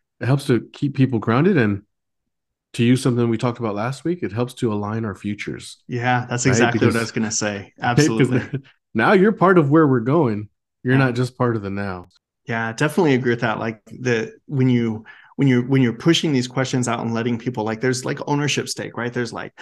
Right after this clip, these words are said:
Speaker 2: I can get, like, uh, stock or stock options or R S Us or all the different initials that I don't know.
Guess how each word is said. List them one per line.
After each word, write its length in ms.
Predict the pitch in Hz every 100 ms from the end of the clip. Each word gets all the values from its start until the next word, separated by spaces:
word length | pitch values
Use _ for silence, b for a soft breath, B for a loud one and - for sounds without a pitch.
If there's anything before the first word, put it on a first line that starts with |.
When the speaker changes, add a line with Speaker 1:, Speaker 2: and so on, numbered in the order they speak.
| B B B
Speaker 2:
I 100 | 117
can 200 | 120 113
get, 240 | 113 110 98
like, 300 | 98 - - b b b
uh, 460 | 120 104 92 - - _ _ -
stock 640 | - - 113 98 101 -
or 280 | 107 98 95
stock 320 | - 90 -
options 440 | 101 - 101 101
or 120 | 92 80
R 180 | 113
S 160 | 104 -
Us 280 | 117 113 110
or 120 | 117
all 120 | 127
the 80 | 123
different 280 | 113 120 110
initials 380 | 110 - 120 127
that 180 | 127
I 40 | 117
don't 180 | 117 127
know. 280 | 123 123